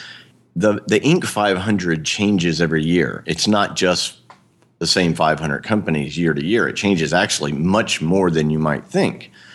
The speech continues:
So that was the first thing that was pointed out, that even you're not comparing apples to apples because it's not the same company. So you can't really say, uh, you can only say that of these companies, less are doing corporate blogging,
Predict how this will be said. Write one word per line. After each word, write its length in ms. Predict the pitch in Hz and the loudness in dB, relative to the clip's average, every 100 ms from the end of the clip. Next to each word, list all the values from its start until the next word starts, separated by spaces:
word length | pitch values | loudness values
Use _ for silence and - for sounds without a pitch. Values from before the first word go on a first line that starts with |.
| - - - _ - | -20 -20 -20 _ -8
So 640 | - 101 87 85 80 80 - | -2 2 2 2 0 -6 -12
that 340 | - 98 101 | -6 0 0
was 140 | 95 | 0
the 60 | 87 | -2
first 300 | - 101 - | -2 -2 0
thing 140 | 92 | 0
that 80 | 85 | 0
was 120 | 71 | -4
pointed 340 | - 95 82 92 | -4 0 2 2
out, 160 | 95 | 0
that 180 | - 80 - | 0 -4 -2
even 580 | 117 110 98 82 76 - _ _ _ - | 0 2 2 0 -2 -10 _ _ _ -4
you're 140 | 98 | 0
not 240 | 110 107 - | 2 0 0
comparing 720 | 92 85 107 98 92 80 80 | -4 -2 0 2 2 0 0
apples 380 | 85 82 85 - | 0 0 -4 -2
to 100 | 78 | -2
apples 520 | 82 85 78 71 73 | 0 -2 -4 -8 -8
because 400 | - 82 76 - | -8 -6 -6 -6
it's 220 | - 92 104 | -4 -2 0
not 220 | 87 85 | 0 -2
the 60 | |
same 220 | 80 80 73 | -4 -2 -2
company. 440 | - 139 87 67 | 0 0 0 -2
So 120 | - | -2
you 80 | 92 | -2
can't 240 | 123 151 | -2 -2
really 220 | 98 107 92 | 0 -2 0
say, 640 | - 143 107 82 85 87 - - _ _ _ - | -2 0 0 0 0 -4 -14 -20 _ _ _ -4
uh, 300 | 82 82 85 | 0 0 0
you 60 | 98 | -2
can 140 | 123 | 0
only 180 | 156 147 | 0 0
say 220 | - 113 | 0 0
that 320 | 98 87 - - | 0 -2 -4 -2
of 200 | 92 87 | -2 0
these 260 | 151 151 | 0 0
companies, 720 | - 110 98 95 90 87 85 - | 0 -2 0 0 0 -2 -4 -8
less 540 | 92 90 98 - - - | -2 0 0 -2 -8 -4
are 540 | 82 82 80 76 76 - _ _ _ _ _ - | 0 2 2 -2 -6 -18 _ _ _ _ _ -2
doing 260 | 98 90 | 0 0
corporate 380 | 82 90 80 80 | 0 -2 -2 -4
blogging, 580 | 78 92 87 85 76 76 | 0 0 2 0 0 -4